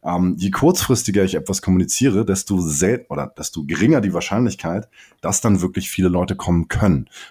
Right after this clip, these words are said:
Weil die meisten Unternehmer planen drei, vier, fünf Monate im Voraus, was sie denn so machen. Und wenn es dann auf einmal heißt, „Du, übrigens, nächsten Monat musst du direkt nach München kommen für drei Tage“,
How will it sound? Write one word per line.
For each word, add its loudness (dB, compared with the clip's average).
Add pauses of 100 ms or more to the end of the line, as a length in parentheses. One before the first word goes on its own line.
Weil -6
die -2
meisten 0
Unternehmer 2
planen 0
drei, 0
vier, -2
fünf 0
Monate 0
im -4
Voraus, -2
was 0
sie -2
denn 2
so 0
machen. 0 (380)
Und -6
wenn -2
es -4
dann 0
auf -2
einmal 2
heißt, -2
„Du, 4
übrigens, 2
nächsten 2
Monat 2
musst -6
du -4
direkt -2
nach -2
München 2
kommen -2
für -8
drei -4
Tage“, -4